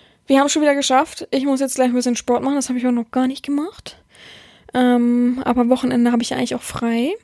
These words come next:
Ich warte gerade auf meine neuen Sportschuhe fürs Laufband, weil ich so Fußschmerzen hatte, muss ich erstmal pausieren. Ja, habe auch einen Hula-Hoop-Reifen, habe immer noch blaue Flecke, super. Ähm, aber mache jetzt noch ein bisschen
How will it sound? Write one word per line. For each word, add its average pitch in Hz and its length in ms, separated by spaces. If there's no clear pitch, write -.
Ich - 80
warte 240 260
gerade 240 260
auf 254 120
meine 240 240
neuen 233 340
Sportschuhe 262 800
fürs 247 680
Laufband, 277 560
weil 247 400
ich - 380
so 269 260
Fußschmerzen 269 560
hatte, 277 320
muss 262 260
ich - 240
erstmal 240 380
pausieren. 262 520
Ja, 226 360
habe 262 200
auch 247 80
einen 240 120
Hula-Hoop-Reifen, 330 580
habe - 100
immer 269 120
noch 311 100
blaue 311 220
Flecke, 370 240
super. 285 400
Ähm, 269 520
aber 254 220
mache 247 180
jetzt 254 160
noch 240 80
ein 226 80
bisschen 233 1000